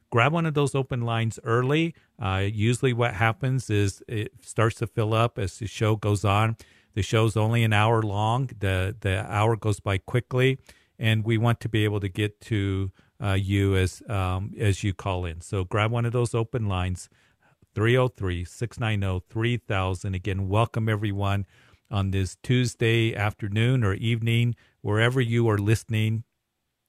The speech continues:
And so glad to be your host today, to take your questions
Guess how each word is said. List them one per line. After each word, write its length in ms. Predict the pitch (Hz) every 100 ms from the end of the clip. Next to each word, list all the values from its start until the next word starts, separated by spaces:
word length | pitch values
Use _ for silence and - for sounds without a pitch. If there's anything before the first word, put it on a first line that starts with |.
| - -
And 340 | 123 113 107 104 _ _
so 200 | - 120
glad 260 | 113 113
to 60 | 104
be 260 | 92 113 110
your 120 | 107
host 400 | - 113 - -
today, 320 | 117 107 110
to 100 | 95
take 300 | - 107 -
your 80 | 107
questions 760 | - 107 - - 101 101 -